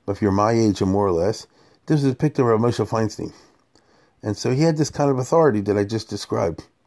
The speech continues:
If he said it's okay, it's okay. If he said it's not okay, then it's really a problem. And it wasn't a function of the fact that Moshe Feinstein was the Rosh Hashiva and M T J, because there weren't too many guys over there. But it transcended it, okay? Now,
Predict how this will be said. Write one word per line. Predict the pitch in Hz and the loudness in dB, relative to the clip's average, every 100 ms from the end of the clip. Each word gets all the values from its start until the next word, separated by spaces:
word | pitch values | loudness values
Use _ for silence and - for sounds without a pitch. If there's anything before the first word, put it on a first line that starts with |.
| _ | _
If | 104 | -4
he | 151 | -2
said | 156 156 | 2 0
it's | 147 | 2
okay, | 151 143 147 | 0 2 0
it's | 117 104 | 0 -2
okay. | 104 104 92 - | -2 -2 -4 -8
If | _ - _ | _ -20 _
he | 104 | -6
said | - 120 | 0 0
it's | 104 | 2
not | 131 | 2
okay, | 147 131 143 143 | 2 2 2 2
then | 131 107 | 2 -2
it's | - | 0
really | 104 101 | 0 2
a | 92 | 0
problem. | 101 95 90 90 - _ _ _ _ _ | -2 -2 -2 -6 -12 _ _ _ _ _
And | 107 101 95 92 90 - - | -2 0 0 0 -6 -14 -4
it | 123 | 0
wasn't | 123 180 175 | 2 4 2
a | |
function | 110 139 139 120 | 2 0 0 0
of | 98 | 0
the | |
fact | 90 127 98 - - _ _ _ _ _ | 0 0 0 -4 -14 _ _ _ _ _
that | 92 | -2
Moshe | 95 107 95 | 0 2 0
Feinstein | - 113 113 95 | 0 0 0 -2
was | 87 87 | -2 0
the | |
Rosh | 85 82 | -2 -2
Hashiva | 90 110 95 | -4 -2 0
and | 85 | 0
M | 90 | -2
T | - 87 | -4 -6
J, | 76 98 82 - _ _ _ _ _ | 0 0 0 -6 _ _ _ _ _
because | 92 | -2
there | 107 | 0
weren't | 117 | 0
too | 104 | 0
many | 92 | 2
guys | 87 95 82 | 2 2 0
over | 80 | 0
there. | 113 - - _ _ _ _ _ _ | 0 0 -4 _ _ _ _ _ _
But | 104 101 - | -2 -2 -4
it | 131 | -2
transcended | 165 151 190 175 110 | 0 2 4 4 4
it, | 76 - - - - _ - | 0 -2 -4 -4 -10 _ -14
okay? | 90 - 131 151 - - _ _ - | -12 -4 -2 -4 -6 -20 _ _ -4
Now, | 107 101 95 | 0 0 -2